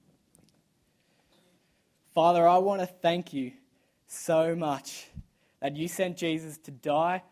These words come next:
on the cross so that we could be forgiven. Father, I wanna thank you so much that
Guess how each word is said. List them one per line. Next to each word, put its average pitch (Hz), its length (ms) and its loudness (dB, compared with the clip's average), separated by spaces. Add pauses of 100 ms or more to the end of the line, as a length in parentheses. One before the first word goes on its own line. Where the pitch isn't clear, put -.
(100)
on 143 160 -8
the 135 60 -8
cross - 680 -6 (460)
so 156 140 -6
that 143 180 0
we 151 180 -4
could 160 180 -8
be 160 120 -2
forgiven. 135 540 -10 (1700)
Father, 170 260 4
I 175 40 4
wanna 196 220 0
thank 185 320 -2
you 185 60 -12
so 180 280 -2
much 175 340 -4
that 143 260 -4